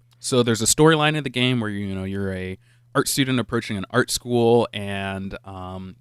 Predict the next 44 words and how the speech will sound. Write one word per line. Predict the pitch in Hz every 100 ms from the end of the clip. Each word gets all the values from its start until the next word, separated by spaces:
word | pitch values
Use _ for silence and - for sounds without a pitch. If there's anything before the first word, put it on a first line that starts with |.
| -
you | 101
have | 101 98 101
different | 107 98
challenges | - 107 110 104 107 104
that | 101 95
the | 98 98
kind | 90 98 95
of, | 92 _ _ _ -
you | 98
know, | 92 92 _ _ _ _ _ - -
um, | 90 85 85 90 - _ _ _ -
professor | 127 - 113 117
in | 104
charge, | - 107 104 107 101
you | 101
know, | 98
who's, | 101 95 -
who's | 98 -
kind | 98
of | 95
grumpy, | 101 101 101 98 101
is | 98
giving | - 104 101
you. | 101 101 - _ _ _ -
But | 113
then, | 139 139 135 127
um, | 110 110 110
there's | 110 110 -
kind | - 120
of | 107
the, | 107 104 104 -
uh, | 98 98
just | 92 101
challenge | - 170 175 113
mode | 107 101
where | 98
you | 101
can | 107
go | 113 113
through | 120 117 113
and | 107
complete | 104 - 120
these | 101 98
challenges. | - 120 117 90 98 98